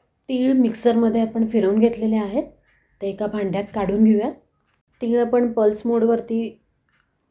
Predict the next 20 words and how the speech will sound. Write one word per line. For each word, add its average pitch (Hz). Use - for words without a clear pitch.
मिक्सरमध्ये 220
फिरवून 208
घेतलेत 226
आणि 214
हे 214
डाळीचं 202
पीठही 233
आता 233
गार 202
झाले, 220
तेही 208
घालून 214
घेऊयात. 208
ते -
दोन्ही 208
आपण 220
व्यवस्थित 208
मिक्स 202
करून 202
घेऊयात. 202